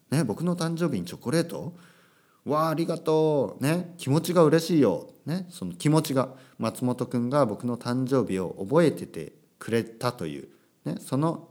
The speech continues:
その気持ちが嬉しい。ね、そういうふうに言います。実際ね、チョコレートはすごい安い。ね、スニッカーズかもしれない。でも、いいんですよ、スニッカーズも。僕は好きだし、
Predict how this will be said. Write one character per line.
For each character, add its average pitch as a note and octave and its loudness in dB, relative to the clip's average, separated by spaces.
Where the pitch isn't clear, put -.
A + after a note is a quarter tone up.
そ - -6
の F3 -2
気 F3 -4
持 G3+ 2
ち A3 -8
が A3+ 0
嬉 F#2 -4
し - -10
い。 - -12
ね、 F3 -6
そ C#3 -2
う C3+ 4
い - 2
う A#2 0
ふ A#2 -4
う G#2 -2
に E2 -6
言 F2 -18
い - -20
ま - -20
す。 - -20
実 C#3 -4
際 B2+ 6
ね、 F#3 0
チ - 2
ョ C3 4
コ C#3 2
レ C3 8
ー B2 4
ト G2+ 0
は F2+ -2
す - -6
ご A2+ 2
い F#2 0
安 F#2+ 0
い。 - -4
ね、 C#3+ 2
ス C#3+ 2
ニ F3 8
ッ F3 -6
カ G2+ 0
ー F2+ -2
ズ - -12
か F3 0
も C#3+ 2
し F#2+ -6
れ D#2+ -10
な D2 -14
い。 - -20
で D#3+ 6
も、 A3 4
い C3 -2
い E3 2
ん G3 4
で C#3 0
す - -12
よ、 - -20
ス - -16
ニ F#2 -12
ッ - -20
カ D#2 -10
ー D2 -10
ズ - -18
も。 - -20
僕 G2 -10
は F2 -4
好 - -10
き C#3 2
だ B2+ 6
し、 G2+ -4